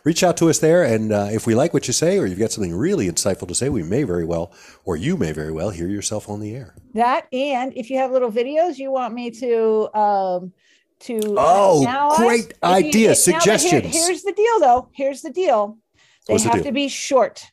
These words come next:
Speaker 2: Someone sent
Speaker 1: Short.
Speaker 2: me an eighteen-minute video the other day, and I said, "I
Speaker 1: And
Speaker 2: will
Speaker 1: we don't
Speaker 2: not
Speaker 1: have that
Speaker 2: do
Speaker 1: kind of
Speaker 2: this."
Speaker 1: attention span over
Speaker 2: It,
Speaker 1: here.
Speaker 2: it takes
Speaker 1: Nope.
Speaker 2: me, it takes me five times as long as a video is to do a proper analysis.
Speaker 1: Mm-hmm.
Speaker 2: And,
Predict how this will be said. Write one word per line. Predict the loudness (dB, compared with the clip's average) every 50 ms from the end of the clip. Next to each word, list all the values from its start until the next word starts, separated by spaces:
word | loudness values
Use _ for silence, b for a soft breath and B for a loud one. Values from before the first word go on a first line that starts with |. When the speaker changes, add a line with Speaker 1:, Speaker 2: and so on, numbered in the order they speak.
| _ _ -14
Speaker 2:
Someone | -10 -8 -6 -6 -6 -8 -6
sent | -4 -4 -4
Speaker 1:
Short. | -4 -2
Speaker 2:
me | -4 -4
an | -2
eighteen-minute | 0 0 -2 -2 -4 -8 -8 -8 -6 -6 -6 -6 -6 -4 -2
video | -2 -2 0 0 0 0 2
the | 0 0
other | 0 0 -2
day, | -2 0 0 0 0 -2 -4 -8 -10 -12
and | -10 -8 -6 -6 -4 -4
I | -4 -6
said, | -6 -6 -4 -2 0 0 -2
"I | -2 -2
Speaker 1:
And | 0 0
Speaker 2:
will | 2
Speaker 1:
we | 2 2
don't | 2 2
Speaker 2:
not | 2 2
Speaker 1:
have | 2 2
that | 2 2
Speaker 2:
do | 2 2
Speaker 1:
kind | 0 2 2
of | 2
Speaker 2:
this." | 2 0
Speaker 1:
attention | 0 -2 -4 -4 -6
span | -6 -4 -2 -2 -2 -2
over | 0 2
Speaker 2:
It, | 2 2 2
Speaker 1:
here. | 2 2
Speaker 2:
it | 0 0 0
takes | 0 -2 -2 -2 -4 -6
Speaker 1:
Nope. | -10
Speaker 2:
me, | -10 -8 -8 -6 -6
it | -8 -6
takes | -4 -6 -6 -6 -6
me | -10 -10
five | -6 -2 0 0 0 0 -2
times | -2 -4 -4 -4 -4 -6
as | -8 -6
long | -6 -6 -6 -6 -6
as | -8 -8
a | -6 -4
video | -4 -4 -2 -2 -2 -2
is | -2 -4 -4 -6 -6 -8
to | -12
do | -10 -6 -6
a | -6 -6
proper | -4 -6 -6 -6 -6 -8
analysis. | -10 -8 -8 -8 -8 -8 -10 -10 -10 -12 -12 -12 -16 _ b b b b b
Speaker 1:
Mm-hmm. | -4 -4 -4 -6 -8 -8
Speaker 2:
And, | -6 -6 -6 -4 -4 -4 -4 -4 -4 -6 -8 -10 -14